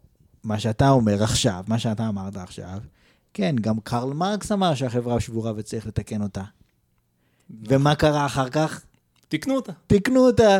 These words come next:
Speaker 2: כן.
Speaker 1: תיקנו אותה, יופי.
Speaker 2: תיקנו אותה
Speaker 1: עכשיו,
Speaker 2: כהוגן.
Speaker 1: <laughs> עכשיו, נשאלת השאלה, כן, בעצם מה אנחנו למדים מזה? אנחנו למדים מזה שהנושא הכי חשוב בעצם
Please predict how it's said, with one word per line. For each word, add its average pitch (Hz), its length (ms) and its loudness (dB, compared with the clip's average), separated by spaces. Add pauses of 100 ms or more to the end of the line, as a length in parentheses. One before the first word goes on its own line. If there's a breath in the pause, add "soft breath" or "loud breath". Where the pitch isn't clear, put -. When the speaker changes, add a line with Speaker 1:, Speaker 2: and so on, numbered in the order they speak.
Speaker 2:
כן. 196 100 -6
Speaker 1:
תיקנו 208 280 2
אותה, 220 280 4 (380)
יופי. 160 440 4
Speaker 2:
תיקנו 175 220 -2
אותה 190 140 4
Speaker 1:
עכשיו, 151 180 6
Speaker 2:
כהוגן. 120 280 2 (460)
Speaker 1:
<laughs> 190 460 -4
עכשיו, 190 340 0 (840 loud breath)
נשאלת 190 280 2
השאלה, 180 600 0 (260)
כן, 135 260 0 (640)
בעצם 190 520 2
מה 190 180 2
אנחנו 185 260 -2
למדים 120 480 -2
מזה? 104 300 -8 (960)
אנחנו 175 220 -4
למדים 156 420 -2
מזה 151 300 -2
שהנושא 120 500 -4
הכי 190 260 -2
חשוב 202 480 0
בעצם 160 600 0